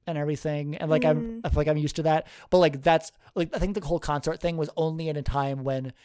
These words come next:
Speaker 1: monarchy was absolute monarchy or, like, held most of the power.
Speaker 2: Yeah.
Speaker 1: Um, where you d-, actually did make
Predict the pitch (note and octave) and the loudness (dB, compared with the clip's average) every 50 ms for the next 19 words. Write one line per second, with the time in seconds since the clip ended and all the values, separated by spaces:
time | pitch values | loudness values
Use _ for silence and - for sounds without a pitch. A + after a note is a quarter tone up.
0 | _ _ _ _ _ _ _ _ - D3 D3+ D3 D3 C#3 C#3+ C#3+ - - - D3+ | _ _ _ _ _ _ _ _ -6 0 2 2 2 2 0 -4 -4 -6 -6 -4
1 | C#3 C3+ C3+ C3 C3 C3 C3 - - - D3+ C#3 D3 B2 A#2+ - - - - G3 | -4 -2 -2 -4 -4 -6 -8 -10 -4 -2 0 0 2 2 2 0 0 0 -2 -2
2 | D3+ - - E3 E3+ F3+ F#3+ F3+ - G#3+ A3 G#3+ A3 A#3+ G#3+ F3+ D#3 D3+ - - | -2 -2 0 0 0 0 0 -2 -2 -2 -2 0 0 2 2 4 4 2 2 2
3 | C#3+ C3 B2+ A#2+ A2+ A2+ A2 - - D#3+ D#3+ D#3+ - D#3 D#3+ E3 E3+ F3 F3+ F3+ | 0 0 0 0 0 0 0 0 0 0 2 4 4 4 4 4 2 2 2 0
4 | G3 G3 - _ _ _ _ _ _ _ _ _ _ _ _ _ _ _ _ _ | -2 -4 -8 _ _ _ _ _ _ _ _ _ _ _ _ _ _ _ _ _
5 | - - A#3+ - - - B3 _ - - - - - - - - - - D3+ D3+ | -10 -10 -8 -8 -10 -12 -16 _ -16 -14 -14 -14 -16 -18 -20 -20 -8 -2 0 2
6 | D3+ C#3+ C#3 C3 C3+ C3+ D#3 D#3 D3+ D3 C#3+ C3+ G3 - - D#3+ D3 - - - | 2 2 0 -2 -2 -2 -2 -2 0 -2 -2 -2 -2 -4 -2 -4 -4 -4 -4 -4
7 | C#3+ C3 A#2 C#3+ C#3 B2+ C#3 C3+ C3 B2 | -4 -2 0 0 0 0 -2 -2 -4 -4